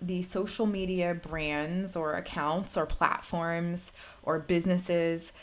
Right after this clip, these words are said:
that you may have ever had a profile on. Now, what comes to mind for most people, starting with Facebook, LinkedIn, um, and Instagram.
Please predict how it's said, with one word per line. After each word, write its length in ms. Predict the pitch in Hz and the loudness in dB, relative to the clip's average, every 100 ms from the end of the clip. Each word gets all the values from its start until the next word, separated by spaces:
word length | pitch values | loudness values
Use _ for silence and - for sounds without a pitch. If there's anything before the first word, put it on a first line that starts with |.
| - - | -20 -4
that 220 | 175 160 | 0 0
you 280 | 180 190 240 | 2 6 8
may 180 | 247 240 | 10 8
have 160 | 240 - | 6 4
ever 260 | 175 170 | 4 4
had 320 | 175 165 147 - | -2 -2 -2 -2
a 60 | |
profile 560 | 131 - 151 147 82 85 | -6 -6 -6 -2 -2 -2
on. 320 | - - 185 - - - - - - - - - - | -4 -6 -10 -14 -20 -20 -20 -20 -20 -20 -20 -20 -2
Now, 220 | 180 170 | 2 2
what 100 | 175 | 2
comes 220 | - 226 262 | 2 2 4
to 40 | |
mind 280 | 294 247 247 | 6 4 4
for 60 | 208 | 4
most 220 | 190 185 | 2 2
people, 240 | 185 175 | -4 -4
starting 320 | 175 170 165 | -2 0 0
with 160 | 160 - | -2 -2
Facebook, 520 | 240 233 - 220 226 - - - - | 0 0 2 2 2 -4 -20 -18 -2
LinkedIn, 760 | 214 240 226 190 180 175 180 180 - - - | 4 4 4 2 2 2 0 -2 -12 -12 -2
um, 320 | 170 160 156 | 0 2 2
and 140 | - | 2
Instagram. 720 | - 165 - - - 60 - | 2 2 -2 -4 -2 -2 -4